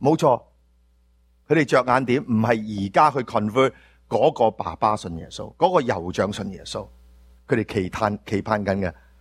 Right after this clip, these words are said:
係二十年後，呢一啲細路將會係阿拉伯酋長國嘅領導人，佢哋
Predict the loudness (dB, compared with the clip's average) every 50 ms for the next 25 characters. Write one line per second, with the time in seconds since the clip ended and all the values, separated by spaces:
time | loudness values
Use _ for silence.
0 | _ _ _ _ _ _ -2 -2 -2 -2 -2 -8 _ -6 -4 -2 -2 -2 -4 -4
1 | -6 -10 -10 -6 -4 -4 -4 -4 -8 _ _ _ _ _ 2 2 4 4 4 2
2 | 2 -2 -6 -6 -6 -8 -8 -10 -12 -16 _ _ _ _ _ _ _ _ _ _
3 | _ _ _ _ _ _ _ _ _ 2 4 4 4 4 2 2 2 2 2 0
4 | 0 0 -4 -10 _ _ _ _ _ 2 2 4 4 4 2 2 0 -2 -2 -4
5 | -8 -8 -8 -8 -4 -2 -2 -2 -2 -4 -6 -6 _ _ -14 -14 -14 -14 -14 _
6 | _ _ _ _ _ _ 0 2 2 4 4 2 -2 0 0 0 0 0 -4 -8
7 | -12 -16 _ _ _ _ _ _ _ _ _ -20 -20 _ _ _ _ _ _ _
8 | _ _ _ _ _ _ _ _ _ _ _ _ _ _ _ _ _ _ -20 _
9 | _ _ _ _ _ _ _ _ _ _ _ _ -2 0 2 4 4 4 4 4
10 | 2 2 2 0 -4